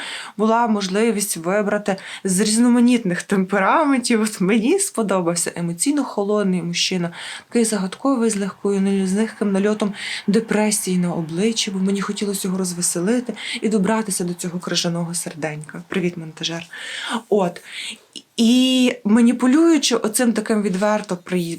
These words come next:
привабливим образом, Спартак Субота відключив те, про що він не раз говорив в своїх підкастах,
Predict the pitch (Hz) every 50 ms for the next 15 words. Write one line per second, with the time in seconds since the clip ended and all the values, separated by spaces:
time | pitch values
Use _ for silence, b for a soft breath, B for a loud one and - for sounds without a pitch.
0 | - - - 196 190 175 202 196 196 185 170 175 170 170 165 170 - - - 247
1 | 302 370 285 254 208 180 165 160 156 151 156 - _ _ _ _ _ _ _ -
2 | - - - - 202 196 - - 285 294 285 - - - - 196 185 175 180 208
3 | 247 285 330 - 247 226 214 220 - - - 202 196 - - 269 262 262 - -
4 | - 254 320 392 415 B B B B B B B 220 214 - 247 254 233 226 220
5 | 220 202 208 220 254 294 294 240 208 202 175 175 190 214 220 - - 175 175 190
6 | 185 - - 180 - - - 156 151 165 170 - - - - - _